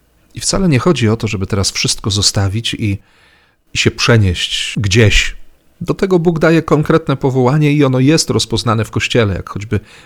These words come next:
misja ad gentes na, notabene, drodze neokatechumenalnej.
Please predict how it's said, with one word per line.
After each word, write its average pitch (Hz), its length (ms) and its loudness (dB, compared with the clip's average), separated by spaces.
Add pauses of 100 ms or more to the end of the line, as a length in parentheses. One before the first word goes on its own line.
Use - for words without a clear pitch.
(100)
misja 110 300 2
ad 95 100 -2
gentes 104 500 0 (760)
na, 104 320 2 (340)
notabene, 92 580 0 (340)
drodze 98 380 4
neokatechumenalnej. 95 1120 0